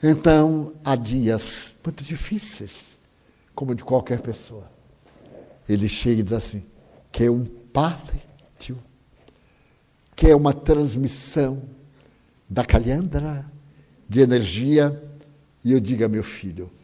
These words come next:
"Quero, meu filho." Ele então ora, e eu também.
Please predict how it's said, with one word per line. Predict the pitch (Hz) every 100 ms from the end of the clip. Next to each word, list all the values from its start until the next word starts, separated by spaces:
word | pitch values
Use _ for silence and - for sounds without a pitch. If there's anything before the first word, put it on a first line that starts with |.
| _ _
"Quero, | - 101 87 73
meu | 71 73
filho." | - - _ _ _ _ _ _ _ _ _ _ _ _ _ _ _ _ _ _ 107
Ele | 110 117
então | 107 110 - - _
ora, | 110 113 98 92 87 80 71 - _ _ _ _ _
e | 117 107
eu | 90
também. | - - 76 76